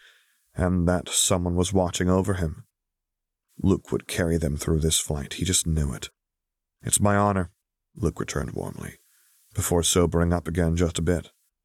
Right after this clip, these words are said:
"But with that out of the way, we will now have to move on to more severe topics, I'm afraid.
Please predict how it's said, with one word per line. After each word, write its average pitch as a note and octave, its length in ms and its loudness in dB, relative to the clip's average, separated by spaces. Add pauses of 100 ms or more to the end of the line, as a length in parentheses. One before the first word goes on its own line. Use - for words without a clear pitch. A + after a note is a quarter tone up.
(720)
"But F#2+ 160 2
with - 180 -4
that A#2+ 300 -2
out F#2+ 140 0
of F2 60 -4
the G2 80 4
way, A#2+ 500 2 (100)
we E2+ 140 0
will E2+ 120 2
now E2 200 2
have F2 160 0
to - 80 -6
move F2 260 2
on E2 180 0
to E2 80 2
more D#2+ 220 2
severe E2+ 320 2
topics, F#2+ 480 -4
I'm E2 100 -2
afraid. E2 360 0